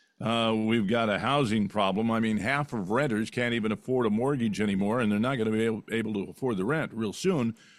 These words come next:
When the assessed values go up on the owners, they gotta raise the rent. So we've got this going on. There's so many things going on here, uh, let alone,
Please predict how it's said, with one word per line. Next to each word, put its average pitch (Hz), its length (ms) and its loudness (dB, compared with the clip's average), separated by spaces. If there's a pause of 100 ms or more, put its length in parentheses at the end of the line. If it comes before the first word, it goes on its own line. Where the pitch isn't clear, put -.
(160)
When 123 260 2
the 113 120 2
assessed 123 380 0
values 127 460 2
go 117 200 2
up 123 160 0
on 117 120 2
the 104 140 2
owners, 156 320 0
they 110 140 -2
gotta 120 220 0
raise 131 340 0
the 135 80 -2
rent. 226 260 -4 (420)
So 156 220 0
we've 156 220 2
got 156 360 -2
this 190 200 2
going 113 320 2
on. 92 220 0
There's 113 180 0
so 208 180 0
many 214 240 0
things 147 320 -4
going 127 320 0
on 123 260 2
here, 98 340 0 (500)
uh, 110 380 0
let 123 220 0
alone, 120 600 2